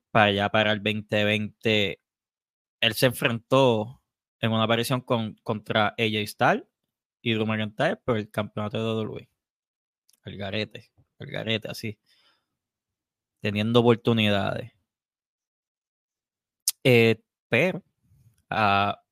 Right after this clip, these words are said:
está en otra balanza que empezaron a salir quejas sobre él, eh, cosas que no están de la mano de nosotros, como básicamente ya es un criterio personal de las perso-, de ellos.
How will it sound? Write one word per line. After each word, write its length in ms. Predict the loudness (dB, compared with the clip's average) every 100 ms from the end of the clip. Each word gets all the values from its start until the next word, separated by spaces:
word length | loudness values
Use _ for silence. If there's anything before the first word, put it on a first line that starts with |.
| _ _ _
está 160 | -2
en 80 | 0
otra 240 | 2 4
balanza 500 | 4 4 0 -2 -8 -4
que 360 | -2 -4 -8 _ _ _ _ _ -8
empezaron 640 | -8 -4 -6 -2 -2 -2
a 60 | -4
salir 340 | -2 -2 -4
quejas 320 | -4 -4 -4 -4
sobre 840 | -2 -2 -2 -2 0 0 0 0
él, 180 | -2 -6 _ _ _ _ _
eh, 480 | -10 -6 -6 -6 -10 -14 _ _ _ _ _
cosas 380 | 0 2 2 0
que 320 | 2 4 4 4
no 160 | 0
están 300 | 0 2 2
de 80 | 4
la 100 | 4
mano 280 | 4 2 -2
de 260 | 2 2 4
nosotros, 580 | 0 2 2 2 -4 -2
como 460 | 0 2 2 2
básicamente 1200 | 2 0 2 2 2 0 -4 -2 0 0 -2 -4
ya 500 | -4 -2 0 0 0
es 280 | -2 -2 -2
un 160 | -4 -6
criterio 540 | -6 -4 -2 -2 -2
personal 520 | -4 -6 -4 -4 -4
de 80 | -6
las 100 | -8
perso-, 280 | -8 -14 -12
de 400 | -4 -2 -2 -4
ellos. 260 | -4 -6